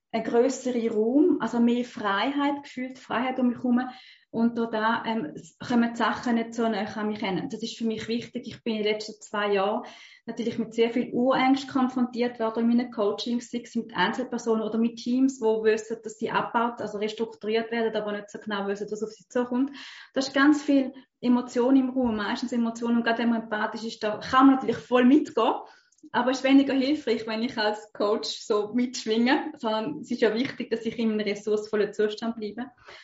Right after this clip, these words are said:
Und da hilft der Coach State. Und ich bin sicher, ihr habt ja im Umfeld jetzt schon oder in Zukunft den Menschen, die total abgehen, ähm, angstmäßig oder auch andere Emotionen.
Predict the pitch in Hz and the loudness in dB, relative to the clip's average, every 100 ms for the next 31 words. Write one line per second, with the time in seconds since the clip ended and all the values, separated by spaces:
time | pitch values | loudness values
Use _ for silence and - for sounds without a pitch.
0 | _ 226 233 220 240 240 - 240 - 208 | _ -4 -4 -2 -2 -4 -6 -6 0 0
1 | 208 - 226 208 208 214 226 240 233 240 | -2 -6 -2 0 -2 -4 -6 -6 -4 -4
2 | 240 233 214 208 240 254 240 226 208 202 | -2 0 2 2 2 2 2 2 0 0
3 | 220 240 240 226 233 - _ _ 202 226 | -2 -2 0 0 -2 -10 _ _ 0 0
4 | - - 240 220 214 214 214 220 214 - | -2 -4 0 2 2 0 0 -2 -2 -6
5 | - 208 202 214 233 202 208 208 214 226 | -4 -2 0 0 0 2 2 2 0 2
6 | 208 180 - - - 208 220 269 - - | 2 2 -2 -6 -2 0 2 -2 -6 -6
7 | 214 202 - 175 240 - 220 196 220 233 | -2 -2 0 0 0 -2 -4 -4 -4 -6
8 | 226 196 208 185 170 185 214 214 214 214 | -4 -2 0 2 2 0 0 0 -2 -4
9 | 190 190 214 | -4 -2 -6